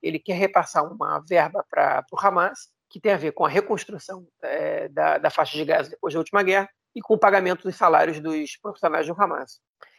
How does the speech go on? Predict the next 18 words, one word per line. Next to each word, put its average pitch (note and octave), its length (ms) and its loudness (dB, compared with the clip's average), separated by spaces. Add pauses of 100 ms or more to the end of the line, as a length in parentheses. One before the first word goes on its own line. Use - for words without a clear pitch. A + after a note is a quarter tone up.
(120)
Israel A#3 360 2
não A#3 160 0
quer G#3+ 100 2
que G#3+ 80 -4
esse F#3 120 -4
dinheiro G3 260 0
vá G#3 260 4 (240)
pras F#3 220 2
mãos G3 240 2
do G3 60 -4
Hamas. D#3+ 500 -4 (120)
Então, G3 360 0
o E3+ 60 2
acordo, F#3 380 2
ele E3 80 -4
tá D#3+ 100 -4
sendo F3 180 -8
costurado E3+ 480 -2